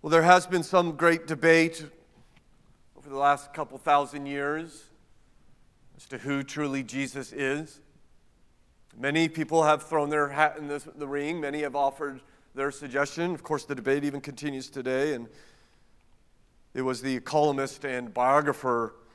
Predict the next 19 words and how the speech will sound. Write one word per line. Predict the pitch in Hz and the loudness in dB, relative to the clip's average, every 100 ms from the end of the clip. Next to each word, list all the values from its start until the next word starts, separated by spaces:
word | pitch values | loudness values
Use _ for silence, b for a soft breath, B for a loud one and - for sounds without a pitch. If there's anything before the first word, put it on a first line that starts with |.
| b b - | b b -6
Andrew | 135 135 120 123 | -4 -2 -2 2
Wilson | 143 160 - - - - | 4 4 0 -18 -20 -18
who | 127 | -16
said | 107 135 131 113 - b b b b b b b _ - - | -2 2 2 -2 -20 b b b b b b b _ -18 -8
that | 143 | -8
Jesus | 143 190 175 165 | -2 0 0 0
was | 160 147 | 0 -2
a | |
good | 123 165 180 170 | 2 4 6 4
Jewish | 131 165 156 - | -2 0 0 0
lad | 147 143 151 160 | 6 8 10 6
with | 143 | 0
a | 139 | -2
brilliant | 127 156 160 147 | 2 2 2 -2
flair | - 147 139 147 151 | -6 0 6 6 4
for | - 135 | 0 -2
shrewd | 123 - 151 143 | -2 -4 -4 -2
moral | 139 131 127 | 0 0 -2
teaching, | - 143 - 120 117 | -6 -10 -8 -10 -10